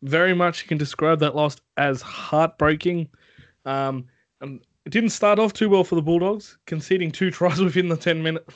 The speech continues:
in the first ten minutes of the game. I'll just quickly run through the try list and I'll get, ask your opinion of the game. Uh, for the Saint George Illawarra Dragons, Matt Duffy scored in the first minute, Ewan Aiken in the seventh,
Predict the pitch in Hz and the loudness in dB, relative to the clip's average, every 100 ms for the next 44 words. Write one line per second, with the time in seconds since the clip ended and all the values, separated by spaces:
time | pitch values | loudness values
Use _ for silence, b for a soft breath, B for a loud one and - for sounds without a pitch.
0 | - 147 151 143 165 160 151 147 143 143 | -16 -8 -4 0 0 0 -6 -6 -6 -2
1 | 143 143 143 B B B 120 160 165 208 | -2 -2 -4 B B B -4 -4 0 0
2 | 170 151 139 151 151 160 147 127 139 143 | 2 0 0 -2 0 0 0 0 0 0
3 | 143 143 135 120 139 147 135 135 127 131 | -2 -6 -10 -4 -2 0 -2 -4 -6 -4
4 | 170 160 151 151 151 151 139 b b b | -2 -2 -2 -2 -2 -2 -6 b b b
5 | b 117 131 127 120 - 196 170 - - | b 0 2 2 0 -2 0 0 0 -10
6 | 160 160 151 143 131 131 139 139 135 160 | -4 0 0 0 0 0 0 0 -2 -4
7 | 151 151 139 143 127 - 156 143 143 139 | -2 -2 -2 -4 -6 0 2 2 0 -2
8 | 143 147 - 143 139 139 175 185 135 123 | -2 -2 -2 -6 -6 -4 2 2 2 -2
9 | 131 131 131 120 117 170 156 151 147 | -4 -4 -4 -6 -2 0 0 -2 -10